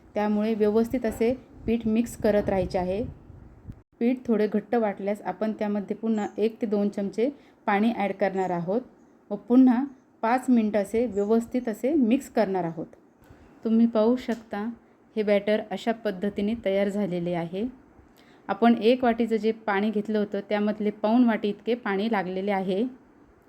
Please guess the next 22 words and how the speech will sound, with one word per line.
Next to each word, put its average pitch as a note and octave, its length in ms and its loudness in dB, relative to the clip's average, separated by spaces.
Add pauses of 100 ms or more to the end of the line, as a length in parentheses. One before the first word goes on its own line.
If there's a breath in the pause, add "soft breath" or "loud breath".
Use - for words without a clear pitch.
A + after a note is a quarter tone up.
(340)
आता - 200 0
हे A3 180 2
दहा G#3 220 0
मिनटाकरता G3+ 720 0
रेस्टला G#3+ 520 0
ठेवूया. G3 440 -2 (920)
तोपर्यंत A#3 580 2
आपण G#3 280 2
एका G3+ 340 -4
बाजूला G#3 600 -2 (600)
कढईमध्ये A#3 720 2 (400)
पाणी A3 280 2
गरम A3 280 2
करण्यासाठी G3+ 640 -2
ठेवणार F#3+ 420 -2
आहोत. F#3 260 0 (480 soft breath)
पाणी A3 320 4
हे A#3+ 260 2
थोडे G#3+ 220 -2
जरा G#3 200 2
जास्तीच G#3+ 520 -2
घ्यावे. G#3+ 360 0